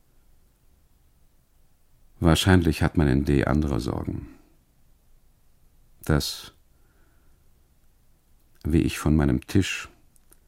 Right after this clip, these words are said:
am Friedhof aus beobachte, nun langsam aus seinem Totenschlaf erwacht. Und während meine Frau mit den Fingern auf die Tischplatte trommelt,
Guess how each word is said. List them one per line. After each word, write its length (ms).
am 180
Friedhof 600
aus 280
beobachte, 680
nun 200
langsam 600
aus 180
seinem 320
Totenschlaf 800
erwacht. 640
Und 160
während 240
meine 180
Frau 300
mit 140
den 120
Fingern 380
auf 100
die 120
Tischplatte 640
trommelt, 540